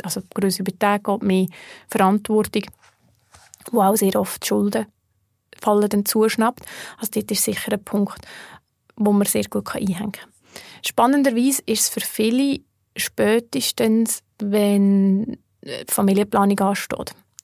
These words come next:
Also das, wo man dann plötzlich noch weniger Einkommen hat, muss besser haushalten, spätestens den schauen jetzt die meisten nicht mehr an. Aber wenn du es natürlich vorher machst, also sagen wir, wenn du es jetzt irgendwie mit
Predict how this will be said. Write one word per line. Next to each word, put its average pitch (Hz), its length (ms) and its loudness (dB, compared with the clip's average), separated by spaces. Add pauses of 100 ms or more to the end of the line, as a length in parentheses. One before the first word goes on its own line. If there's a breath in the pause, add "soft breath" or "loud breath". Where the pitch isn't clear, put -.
(120)
Also 208 180 -2
das, 202 380 2
wo 214 60 -2
man 196 120 2
dann 190 160 0
plötzlich - 280 -4
noch 202 160 0
weniger 220 400 4
Einkommen 208 760 0
hat, 208 280 0
muss 202 200 2
besser 202 440 -2
haushalten, 202 440 -2 (300 loud breath)
spätestens - 580 -2
den 208 240 0
schauen 190 120 0
jetzt - 220 -6
die 202 60 0
meisten 190 420 -2
nicht 190 100 0
mehr 190 120 0
an. 196 300 -2 (460 loud breath)
Aber 233 200 0
wenn 214 100 2
du 196 60 0
es 180 60 -6
natürlich 196 300 -2
vorher 294 300 0 (280)
machst, - 300 -2
also - 160 -10
sagen - 280 -6
wir, 208 80 -4
wenn 208 120 0
du 185 60 0
es 190 80 -4
jetzt 190 140 -6
irgendwie 190 240 0
mit 185 160 -2